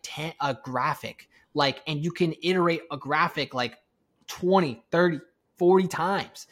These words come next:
So, like, that one photo is priceless. Oh, put that on your P D P, put that on your website. You can animate those photos into videos. Um, you can put that on a billboard. You can put that, um,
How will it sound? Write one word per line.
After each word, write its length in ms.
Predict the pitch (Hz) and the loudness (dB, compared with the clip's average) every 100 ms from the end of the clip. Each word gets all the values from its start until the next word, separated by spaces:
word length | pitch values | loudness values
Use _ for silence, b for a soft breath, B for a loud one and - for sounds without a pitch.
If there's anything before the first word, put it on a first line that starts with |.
| B B | B B
So, 120 | - | -2
like, 180 | 160 147 | 0 2
that 240 | 170 185 | 2 2
one 240 | 151 175 196 | 2 0 2
photo 580 | - 175 233 240 240 233 B - | 2 4 4 4 0 -2 B -8
is 140 | 151 | -8
priceless. 640 | - 175 208 220 139 113 - b b | -6 -4 -2 -2 -6 -8 -12 b b
Oh, 160 | 185 175 | 6 6
put 200 | 170 170 | 6 0
that 100 | 175 | 2
on 140 | 165 | 0
your 120 | 160 151 | 0 -4
P 200 | - 151 | -4 -6
D 100 | 143 | -4
P, 260 | 147 131 | -4 -6
put 200 | 117 143 | -4 -6
that 120 | 156 | -2
on 140 | 151 156 | -2 -2
your 160 | 151 | -2
website. 520 | 143 139 139 127 110 - _ - | -2 -4 -4 -4 -4 -6 _ -12
You 140 | 147 | -10
can 300 | 151 156 143 - | -4 -4 -4 -6
animate 580 | 151 175 190 170 151 139 | -4 -2 0 0 -2 -4
those 220 | 139 127 | -4 -4
photos 480 | - 143 135 127 120 | -4 -2 -2 -2 -6
into 380 | - 139 131 127 | -8 -10 -8 -10
videos. 680 | 127 120 117 113 113 110 - B B B | -8 -6 -4 -2 -2 -4 -10 B B B
Um, 600 | 135 135 127 120 113 110 - b b b | 4 8 8 4 -2 -8 -12 b b b
you 280 | 117 135 151 | -6 -4 -4
can 320 | 160 156 147 | -2 -2 -2
put 180 | - 175 | 0 2
that 300 | 190 180 - | 4 2 0
on 300 | 156 165 165 | 0 0 0
a 100 | 143 | -4
billboard. 560 | 139 165 202 131 98 - | -2 0 0 -2 -8 -8
You 120 | 135 | -6
can 200 | 143 170 | -2 -2
put 340 | 160 165 175 175 | -2 -2 -4 -2
that, 400 | 170 165 160 160 - | 0 2 0 -2 0
um, 640 | 147 143 143 143 143 135 | 2 4 2 -2 -6 -10